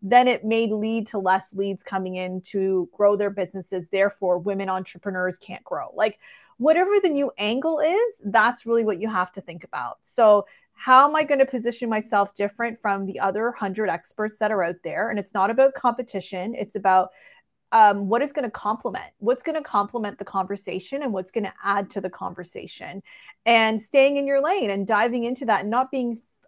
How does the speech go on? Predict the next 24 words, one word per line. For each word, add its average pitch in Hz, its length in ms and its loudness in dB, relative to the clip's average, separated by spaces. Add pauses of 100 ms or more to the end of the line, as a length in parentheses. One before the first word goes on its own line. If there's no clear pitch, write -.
afraid 226 720 0
to - 140 -10
show 190 320 -2
up 214 260 2
and 226 80 -2
not 196 200 -2
being 214 160 -6
afraid 202 440 -2
to 220 120 -16
talk 208 260 -4
about 214 220 -2
your 202 100 -2
values 185 480 -6
and 190 100 -10
talk 220 240 -2
about 254 220 -2
transparency 190 840 -10
and 190 100 -10
talk 220 220 -2
about 240 340 6 (400)
things 226 260 2
that 202 240 8
are 220 140 2
difficult, 214 640 -2